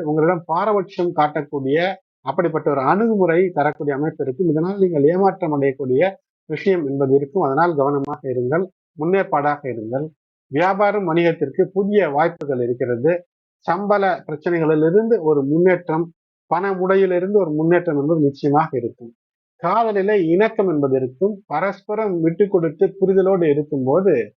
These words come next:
காதலர்களோடு சேர்ந்து திருமணத்திற்கான திட்டம் தீட்டும் போது வெற்றி. ஆனால் குடும்ப உறுப்பினர்களிடையே நீங்கள் சற்று கூடுதல் நேரம் செலவிட வேண்டும். வீட்டிலே நிச்சயமாக உங்களுக்கு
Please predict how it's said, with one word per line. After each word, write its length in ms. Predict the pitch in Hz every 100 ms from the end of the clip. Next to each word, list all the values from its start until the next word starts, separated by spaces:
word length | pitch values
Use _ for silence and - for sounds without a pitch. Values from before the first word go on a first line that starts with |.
| _ _ -
காதலர்களோடு 640 | 165 190 185 170 196 214 196
சேர்ந்து 360 | - 170 170 190
திருமணத்திற்கான 680 | 190 202 196 170 165 156 139
திட்டம் 340 | 147 185 160
தீட்டும் 360 | 139 127 131 135
போது 240 | 185 151 117
வெற்றி. 400 | 139 143 143 160 190 185 _ _ -
ஆனால் 360 | 160 185 220 233 _
குடும்ப 360 | 220 262 247 226
உறுப்பினர்களிடையே 960 | 202 202 208 202 185 180 180 175 202 202
நீங்கள் 320 | 160 156 147
சற்று 240 | 170 151 156
கூடுதல் 400 | 214 220 208 180
நேரம் 280 | 160 160 147
செலவிட 320 | 147 156 151
வேண்டும். 420 | 143 127 127 170 180 _ _ _ 143
வீட்டிலே 520 | 220 233 196 180 214 202 - _ _ _ _ -
நிச்சயமாக 680 | 143 147 220 202 165 135 - 151 170
உங்களுக்கு 640 | 165 147 143 131 127 156